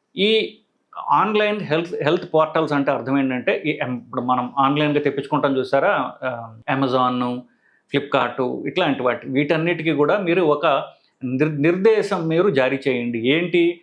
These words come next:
బోర్న్‌విటా అనేది హెల్త్ డ్రింక్ కాదు. మీరు హెల్త్ డ్రింక్ అని కనుక మీరు దానిలో టైప్ చేస్తే ఓ లిస్ట్ వస్తాయి, అన్నీ వస్తాయి కదా,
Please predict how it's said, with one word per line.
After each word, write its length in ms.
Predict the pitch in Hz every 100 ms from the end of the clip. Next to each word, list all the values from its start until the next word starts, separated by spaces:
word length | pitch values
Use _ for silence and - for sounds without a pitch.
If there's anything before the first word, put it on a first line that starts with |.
| _ -
బోర్న్‌విటా 640 | 127 165 247 262 240 226 208
అనేది 680 | 180 185 214 202 202 165 - -
హెల్త్ 360 | 226 262 226 165
డ్రింక్ 320 | 180 196 196 - -
కాదు. 440 | 147 147 143 143 -
మీరు 220 | 180 175 -
హెల్త్ 320 | 180 214 202
డ్రింక్ 320 | 175 202 208
అని 140 | 202 185
కనుక 200 | 175 180
మీరు 360 | 165 165 151 - _ _ _ -
దానిలో 220 | 147 151
టైప్ 280 | 143 160 175
చేస్తే 300 | 180 160 180
ఓ 240 | 240 277
లిస్ట్ 300 | 233 220 220
వస్తాయి, 300 | 214 208 175
అన్నీ 240 | 160 165 175
వస్తాయి 300 | 151 151 139
కదా, 160 | 139